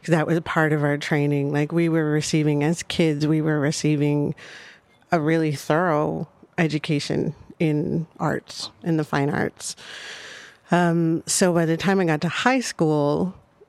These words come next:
I went to an, an, a, an arts high school in Unionville, just outside of Toronto,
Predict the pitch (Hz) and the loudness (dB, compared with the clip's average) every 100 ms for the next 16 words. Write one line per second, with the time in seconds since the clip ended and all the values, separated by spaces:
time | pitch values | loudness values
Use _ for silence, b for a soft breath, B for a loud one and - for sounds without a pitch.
0 | - 170 196 156 - 175 160 - - 170 | -2 2 2 2 0 0 0 -6 -2 0
1 | 160 151 147 139 - - 294 285 175 170 | 2 2 0 -2 -4 -8 -10 -2 0 2
2 | 170 - - 160 - - 156 151 156 - | 0 0 -2 -2 -2 -2 0 0 -4 -2
3 | 170 160 151 143 160 156 147 143 156 143 | 0 2 0 0 0 0 0 -2 -2 -6
4 | - 147 - 147 151 156 - 143 139 - | -2 -2 0 -2 -2 -2 -2 0 2 0